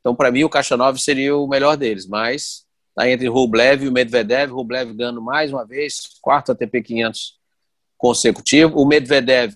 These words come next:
que vai assumir essa segunda posição, quebrando esse recorde aí de dezesseis anos, perdeu na primeira rodada desse torneio de Roterdã. Poderia já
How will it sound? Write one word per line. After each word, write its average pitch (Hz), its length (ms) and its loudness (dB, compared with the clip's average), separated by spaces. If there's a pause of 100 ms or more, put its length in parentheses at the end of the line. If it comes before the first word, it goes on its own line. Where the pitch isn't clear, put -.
que 127 100 -8
vai 135 200 0
assumir 123 300 -6
essa 120 260 -6
segunda 117 320 -6
posição, 110 400 -2
quebrando 110 300 -2
esse 101 180 -8
recorde 107 300 0
aí 104 80 -2
de 98 100 -20
dezesseis 107 580 -2
anos, - 380 0 (1040)
perdeu 139 240 4
na 175 80 2
primeira 170 280 0
rodada 190 380 0
desse 117 160 -10
torneio 101 380 -12 (220)
de 107 80 -4
Roterdã. 104 520 0 (180)
Poderia 123 420 4
já 127 400 2